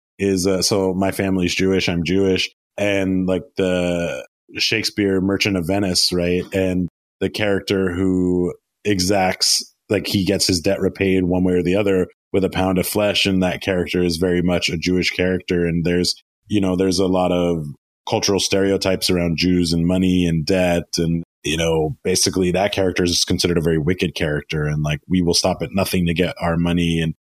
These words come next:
you know, there's just a lot of pieces to that, Sarah, that I, boy, it would take quite a while and probably a lot of silence to sit down and unpack.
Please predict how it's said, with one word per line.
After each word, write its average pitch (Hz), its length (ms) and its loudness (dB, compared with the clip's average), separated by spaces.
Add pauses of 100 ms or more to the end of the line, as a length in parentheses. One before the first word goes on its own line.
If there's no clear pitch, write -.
(280)
you 120 80 0
know, 113 100 0
there's 131 140 2
just 131 120 -2
a 196 60 2
lot 107 320 2
of 95 340 0 (540)
pieces 123 480 0
to 101 120 0
that, 92 260 0
Sarah, 95 280 2
that 92 160 0
I, 95 460 2 (340)
boy, 120 280 0
it 98 180 0
would 113 160 0
take 104 280 -2 (200)
quite 123 240 -2
a 101 60 2
while 95 580 0
and 92 220 -4
probably 92 360 -2
a 90 80 2
lot 90 160 0
of 85 80 -2
silence 90 520 0
to - 100 -4
sit 90 180 -2
down 82 220 -2
and 80 100 -2
unpack. 82 400 -2